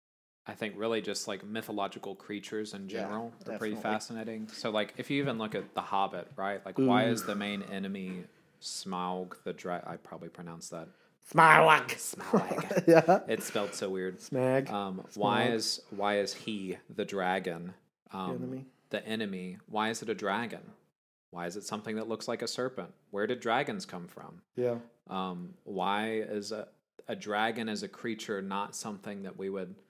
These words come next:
Speaker 1: laugh at in the same way that you would a flying spaghetti monster, you know?
Speaker 2: Mm.
Speaker 1: Um,
Speaker 2: Hmm.
Speaker 1: like, a dragon seems to be something that you're like, "Yeah, that, that makes sense."
Speaker 2: Yeah, and that should
Speaker 1: Um,
Speaker 2: be the bad guy.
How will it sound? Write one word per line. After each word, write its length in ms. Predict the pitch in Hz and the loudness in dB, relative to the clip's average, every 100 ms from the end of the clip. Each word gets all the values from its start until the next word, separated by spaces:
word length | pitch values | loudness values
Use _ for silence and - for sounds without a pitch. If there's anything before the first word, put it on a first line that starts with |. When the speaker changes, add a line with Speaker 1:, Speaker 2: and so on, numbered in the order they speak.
| _ _ _ - | _ _ _ -4
Speaker 1:
laugh 420 | 95 98 101 - | 0 2 0 -2
at 260 | 87 87 - _ _ _ _ | -4 -6 -8 _ _ _ _
in 120 | 104 | -6
the 80 | 98 | -6
same 280 | 98 104 98 | -4 -4 -2
way 100 | 98 | -2
that 240 | 98 95 | -2 -4
you 80 | 101 | -4
would 240 | 98 98 92 | -2 -2 -2
a 320 | 95 92 92 - | -2 -2 -6 -8
flying 380 | - 92 95 | -6 -4 -6
spaghetti 400 | - - 110 127 | -8 -6 -2 0
monster, 520 | 104 87 82 - 85 - - | -2 -4 -8 -10 -10 -10 -14
you 120 | 101 90 | -8 -6
know? 220 | 87 90 147 | -6 -8 -2
Speaker 2:
Mm. 240 | 165 151 - - - | 0 0 -4 -16 -12
Speaker 1:
Um, 420 | 92 92 85 87 95 - | -6 -4 -6 -10 -16 -6
Speaker 2:
Hmm. 340 | 330 427 349 - - | 0 4 4 0 -4
Speaker 1:
like, 160 | 104 98 | -2 0
a 60 | 110 | 0
dragon 500 | 107 110 113 117 107 | 4 4 4 2 -4
seems 320 | 117 107 95 | -4 -6 -4
to 100 | 110 | -4
be 200 | 95 98 | -2 -2
something 460 | 92 101 95 101 95 | -2 -6 -6 -6 -6
that 160 | 92 101 | -6 -6
you're 100 | 95 | -6
like, 300 | 92 92 - _ _ | -4 -6 -12 _ _
"Yeah, 240 | 175 131 98 - _ _ _ _ _ | 0 0 -2 -10 _ _ _ _ _
that, 340 | 139 151 - - | -4 -4 -4 -4
that 140 | 156 | -4
makes 200 | 127 107 | -4 -6
sense." 400 | - 92 92 - - | -6 -6 -8 -14 -6
Speaker 2:
Yeah, 240 | 147 147 151 - - | 4 6 4 0 0
and 120 | 165 156 | 4 8
that 180 | 170 170 | 6 6
should 220 | 180 190 | 6 6
Speaker 1:
Um, 60 | |
Speaker 2:
be 120 | 170 131 | 6 4
the 80 | |
bad 340 | 120 117 113 - | 2 0 0 -2
guy. 360 | 117 104 107 | -2 -2 -8